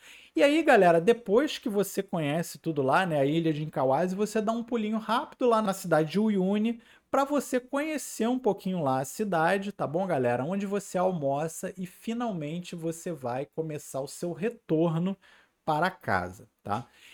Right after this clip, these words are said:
E aí esse retorno para <laughs> casa foi bem interessante, tá, pessoal? Porque você almoça, fica um tempo lá descansando, né? Se despede lá do seu guia,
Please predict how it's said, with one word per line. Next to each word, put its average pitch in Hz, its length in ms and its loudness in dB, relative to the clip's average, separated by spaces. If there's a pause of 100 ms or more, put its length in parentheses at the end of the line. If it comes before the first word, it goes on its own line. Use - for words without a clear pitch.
(140)
E 262 80 4
aí 294 140 6
esse 330 240 -2
retorno 254 440 2
para 202 140 0
<laughs> - 20 -2
casa - 360 -4
foi - 180 2
bem 156 280 0
interessante, 180 840 -2
tá, 151 100 -2
pessoal? 120 340 -4
Porque 180 180 -6
você 196 240 -4
almoça, 185 580 -2
fica - 240 -8
um 190 80 -2
tempo 180 340 -4
lá 170 120 2
descansando, 175 840 -6
né? 156 140 -4
Se 160 160 -8
despede 151 580 -2
lá 139 140 0
do 143 100 -8
seu 131 240 -6
guia, 160 560 -2